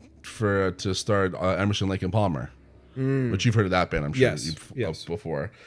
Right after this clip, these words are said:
Speaker 1: So he left, and that's, and this begins literally the turnstile of this band of just, like, musicians.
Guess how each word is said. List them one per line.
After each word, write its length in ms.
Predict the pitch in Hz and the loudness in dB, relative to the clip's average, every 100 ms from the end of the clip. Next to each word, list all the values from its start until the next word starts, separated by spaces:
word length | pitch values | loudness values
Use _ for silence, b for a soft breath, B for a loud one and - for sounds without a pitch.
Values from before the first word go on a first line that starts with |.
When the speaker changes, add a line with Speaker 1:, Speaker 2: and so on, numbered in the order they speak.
| B B | B B
Speaker 1:
So 160 | 104 | 4
he 120 | 147 135 | 8 10
left, 400 | 127 123 123 - B B | 10 8 6 0 B B
and 400 | 120 120 123 123 | 6 6 6 8
that's, 400 | 135 143 147 - | 10 12 8 4
and 160 | 123 | 4
this 180 | 165 - | 6 4
begins 760 | 123 113 131 127 139 127 120 110 | 2 4 6 8 8 8 4 4
literally 500 | 123 123 117 110 110 | 4 6 6 4 4
the 140 | 104 | 2
turnstile 800 | 101 120 104 101 - 90 85 82 | 2 4 4 4 2 4 4 2
of 180 | 76 87 | 0 -2
this 160 | 90 - | -2 0
band 300 | 92 85 82 | 0 0 -2
of 80 | |
just, 200 | 80 85 | -4 -6
like, 380 | 82 78 76 - - - b b b b | -2 -2 -2 -6 -16 -20 b b b b
musicians. 840 | 90 90 92 82 - 50 - - | -2 0 0 0 -2 -6 -8 -12